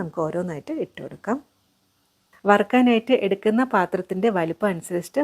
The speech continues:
മൂന്നോ നാലോ ഇട്ട് കൊടുക്കുക. ഞാനിപ്പോൾ രണ്ടെണ്ണമാണ് ഇടുന്നത്. അപ്പോൾ ഒരു സമയത്ത് നമുക്ക് അധികം ഇടണ്ട കേട്ടോ,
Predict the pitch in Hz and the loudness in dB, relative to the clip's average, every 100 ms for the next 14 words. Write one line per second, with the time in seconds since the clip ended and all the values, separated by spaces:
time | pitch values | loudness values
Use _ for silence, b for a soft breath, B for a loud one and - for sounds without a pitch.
0 | 240 170 170 196 180 160 175 180 - 147 | -2 -4 -2 -2 -2 -2 -2 -4 -6 -10
1 | 156 - 247 208 196 202 208 180 170 202 | -6 0 2 2 0 0 2 0 0 -2
2 | 196 156 185 320 160 139 135 - 269 B | -2 -4 -4 -6 -10 -12 -14 -2 -2 B
3 | B B B - - 240 262 285 233 214 | B B B -2 4 6 4 0 0 2
4 | 214 294 330 240 226 226 - 202 185 233 | 2 0 0 0 0 0 0 -2 -2 2
5 | 262 160 156 143 - | 2 2 -4 -6 -6